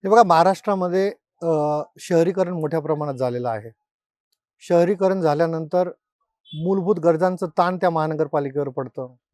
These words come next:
त्यामुळे या शहराचा जो डेव्हलपमेंट प्लॅन तयार करण्यात आलेला आहे,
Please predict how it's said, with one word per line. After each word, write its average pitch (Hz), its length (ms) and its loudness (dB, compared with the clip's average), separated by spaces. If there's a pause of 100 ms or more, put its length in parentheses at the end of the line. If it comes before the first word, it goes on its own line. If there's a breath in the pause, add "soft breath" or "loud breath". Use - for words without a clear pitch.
(580)
त्यामुळे 208 280 2
या 226 120 4
शहराचा 185 460 4
जो 202 160 2
डेव्हलपमेंट 175 560 -2
प्लॅन 170 240 2
तयार 160 200 2
करण्यात 135 320 -8
आलेला 127 280 -8
आहे, 123 180 -12